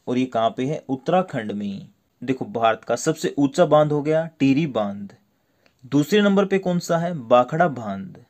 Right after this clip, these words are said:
और भारत की सबसे लंबी नहर कौन सी है? इंदिरा गांधी नहर, और इसको राजस्थान की नहर के नाम से भी जाना जाता है।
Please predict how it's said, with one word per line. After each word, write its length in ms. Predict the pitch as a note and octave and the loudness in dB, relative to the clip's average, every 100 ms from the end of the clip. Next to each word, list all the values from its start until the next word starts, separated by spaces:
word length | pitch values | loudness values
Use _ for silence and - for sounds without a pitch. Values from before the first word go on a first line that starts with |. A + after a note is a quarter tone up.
| _ _ _ _ _ D#3+ | _ _ _ _ _ -2
और 120 | E3 | -2
भारत 340 | B2 C3 D#3+ | 2 2 2
की 100 | - | -2
सबसे 360 | F#3+ F3+ - G3+ | -4 -4 0 2
लंबी 360 | D3 C3+ D3+ F#3+ | 2 2 2 2
नहर 240 | F3 F3 | 4 2
कौन 200 | D#3+ D#3+ | 2 -4
सी 200 | - E3+ | -4 -6
है? 260 | E3 F3 - - | -6 -8 -10 -4
इंदिरा 300 | D#3+ D#3 E3 | -2 2 2
गांधी 360 | D3+ D#3 E3+ | 2 2 0
नहर, 380 | E3+ A#2 G#2+ G2 G2 _ _ _ _ - | -2 -2 -6 -14 -16 _ _ _ _ 2
और 120 | F3 | 4
इसको 240 | F#3 - | 4 4
राजस्थान 540 | F3+ C#3+ E3 - C3+ B2+ | 4 4 0 2 2 2
की 120 | D3+ | 0
नहर 260 | C3 B2 | -2 0
के 120 | B2+ C3+ | 0 0
नाम 200 | B2+ B2+ | 0 0
से 140 | C#3 | -2
भी 100 | D3+ | -4
जाना 280 | D3 C#3 D3+ | 0 0 0
जाता 380 | D#3+ B2 - A2+ | 0 -2 -4 -10
है। 240 | G#2 F#2+ | -12 -14